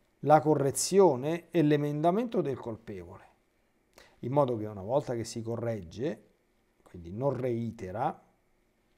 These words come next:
reati se si tratta di legge civile o peccati gravi se si tratta di legge morale, per il bene suo e dell'umano consorzio. Ora,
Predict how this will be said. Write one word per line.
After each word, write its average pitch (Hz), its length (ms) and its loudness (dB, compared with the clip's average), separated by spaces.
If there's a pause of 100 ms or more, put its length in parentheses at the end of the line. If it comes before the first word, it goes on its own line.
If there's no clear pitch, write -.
(640)
reati 117 640 -2
se - 120 -12
si - 140 -12
tratta 113 280 -8
di 107 100 -8
legge 107 220 -8
civile 107 400 -8
o 95 60 -10
peccati 113 460 -10
gravi 107 520 -4
se 98 80 -16
si - 160 -14
tratta 107 320 -10
di 98 100 -12
legge 101 240 -10
morale, 110 640 -8 (1200)
per 233 200 8
il 262 140 2
bene 214 360 6
suo 208 300 2
e 233 40 4
dell'umano 185 600 -4
consorzio. 117 840 -10 (1000)
Ora, 139 400 2